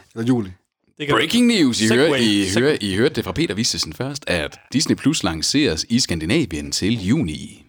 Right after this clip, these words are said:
Speaker 2: Er, er det breaking news? <laughs> Det er ret sent, øh,
Speaker 1: Vi har da ikke
Speaker 2: siger
Speaker 1: omtalt det før.
Speaker 3: Nej, vi har ikke omtalt
Speaker 2: Nej,
Speaker 3: det.
Speaker 2: breaking news i, vi streamer over åen, men ikke breaking news i verden.
Speaker 3: Anders, tænk nu på, at der er så mange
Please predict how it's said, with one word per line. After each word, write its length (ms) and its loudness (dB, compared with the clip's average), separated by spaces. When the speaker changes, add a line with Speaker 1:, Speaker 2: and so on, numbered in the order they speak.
Speaker 2:
Er, 280 -2
er 160 2
det 240 -6
breaking 440 -2
news? 760 -2
<laughs> 720 -20
Det 80 -6
er 60 -2
ret 140 0
sent, 420 -4
øh, 480 -6
Speaker 1:
Vi 60 4
har 80 4
da 60 4
ikke 80 2
Speaker 2:
siger 40 4
Speaker 1:
omtalt 280 -2
det 80 -20
før. 120 -14
Speaker 3:
Nej, 100 -14
vi 60 -4
har 80 0
ikke 100 -4
omtalt 220 0
Speaker 2:
Nej, 120 -2
Speaker 3:
det. 340 -12
Speaker 2:
breaking 280 2
news 300 4
i, 300 0
vi 120 -6
streamer 300 -4
over 160 0
åen, 140 -2
men 160 -2
ikke 180 -2
breaking 340 0
news 220 -2
i 100 0
verden. 440 -2
Speaker 3:
Anders, 240 -2
tænk 180 2
nu 80 2
på, 260 0
at 160 -2
der 60 2
er 180 0
så 160 0
mange 420 0